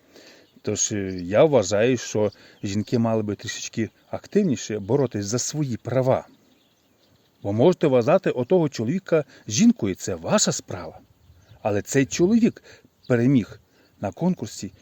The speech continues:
жіночої краси. І так само о, той чоловік, всі інші чоловіки, вони будуть забирати жіночі квоти в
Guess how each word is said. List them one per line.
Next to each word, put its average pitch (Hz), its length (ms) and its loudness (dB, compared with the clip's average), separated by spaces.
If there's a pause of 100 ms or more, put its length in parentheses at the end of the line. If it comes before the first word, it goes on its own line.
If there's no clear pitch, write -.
(100)
жіночої 113 680 0
краси. - 420 -4 (1300)
І 127 320 4 (160)
так - 200 -2
само 208 420 2 (500)
о, 123 240 4 (320)
той 185 200 6
чоловік, 143 540 -2 (120)
всі - 260 -4
інші 180 320 2
чоловіки, 143 520 -2
вони 139 200 2
будуть 196 200 0
забирати 143 520 0 (720)
жіночі 160 640 4 (260)
квоти 156 580 2
в 156 220 4